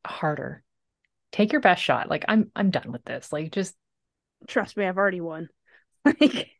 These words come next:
Speaker 1: Like, I've already kicked my own ass in this one.
Speaker 2: <laughs> Kicking my own ass. <laughs> Oh, goodness. I'm so excited. I love her.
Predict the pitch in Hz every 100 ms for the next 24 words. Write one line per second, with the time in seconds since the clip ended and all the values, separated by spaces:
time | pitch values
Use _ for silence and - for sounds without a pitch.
0 | _ _ _ - 269 254 196 - - -
1 | 143 143 139 127 - 143 147 - - -
2 | - _ _ _ _ _ _ - 269 _
3 | - - - 339 359 359 - 381 370 381
4 | 403 330 226 185 - _ - - - -
5 | 247 214 - - - 226 - - - -
6 | _ 262 - - - - - - - _
7 | _ - - - - _ _ _ 208 196
8 | _ _ _ - 202 165 160 - _ _
9 | 214 - - - - 180 175 - 208 262
10 | 214 185 233 - 170 -